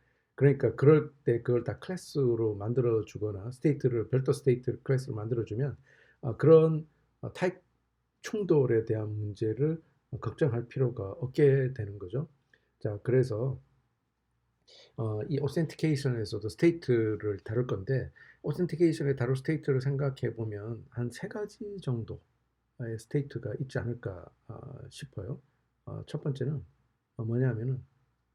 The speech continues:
어, 로딩, 그러니까 이제, 어, 오센티케이션이 진행된다는 거를 뭐 표시하는 로딩에 대한 스테이트가 있을 수가 있고 또 하나는 오센티케이션이 실패했을 때 그 실패한 거를, 어,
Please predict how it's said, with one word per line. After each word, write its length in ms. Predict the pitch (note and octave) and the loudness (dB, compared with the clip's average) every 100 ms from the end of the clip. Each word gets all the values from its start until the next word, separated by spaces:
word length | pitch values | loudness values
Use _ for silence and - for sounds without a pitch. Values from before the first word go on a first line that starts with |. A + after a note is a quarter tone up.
| - | -12
어, 440 | G#2+ G2 F#2+ F2+ B2+ - _ _ _ _ _ _ _ _ _ - | -10 -10 -14 -18 -20 -20 _ _ _ _ _ _ _ _ _ 0
로딩, 460 | A#2+ E3 E3 G#2+ - | 6 6 4 -6 -4
그러니까 280 | - C#3 C#3 | 2 4 4
이제, 440 | A#2 A2+ C#3 C#3 - _ _ _ - | 0 6 6 4 -4 _ _ _ -10
어, 240 | G#2 G2+ | -8 -4
오센티케이션이 800 | C3+ E3 C#3+ - D#3 C3+ C3+ A#2+ | -2 -2 -4 0 0 2 2 0
진행된다는 1040 | - A#2 B2+ C3 B2+ A#2 A2+ A2+ A2 A2 G#2+ | 0 2 4 4 4 2 0 -2 -6 -8 -8
거를 360 | G#2+ G#2+ C3 | -8 -4 -2
뭐 180 | B2+ G2+ - | -2 -6 -4
표시하는 460 | C#3 C#3+ A#2 C3 | -4 -2 -2 -2
로딩에 800 | B2+ A2+ D3 E3+ D#3 D#3+ C3+ A#2+ | 2 2 4 2 -2 -6 -4 -4
대한 140 | A2+ A2+ | -4 -6
스테이트가 360 | - B2 B2 | 0 0 0
있을 140 | G#2+ A#2 | -6 -6
수가 200 | - F#2+ | -10 -10
있고 360 | F2+ C#3+ A2 F#2+ | -8 -6 -6 -4
또 100 | D3+ | -2
하나는 340 | D#3 B2 C#3+ A#3 _ _ _ _ | 0 0 -2 -6 _ _ _ _
오센티케이션이 840 | - C3+ G#3 F#3 - - D#3 D3+ D3 | -8 -4 -4 -4 -6 -4 -2 -2 -4
실패했을 640 | C3 G3+ - A3 D3+ C3+ C3 | -2 -4 -4 -4 -4 -6 -8
때 240 | D#3 F#3+ _ _ _ | -6 -6 _ _ _
그 120 | - | -6
실패한 540 | B2+ - - E3+ D#3+ C3+ | -6 -6 -4 -4 -2 0
거를, 540 | C3+ B2 B2 E3+ F#3+ _ _ _ - | 2 2 0 -2 -4 _ _ _ -12
어, 200 | G#2 | -10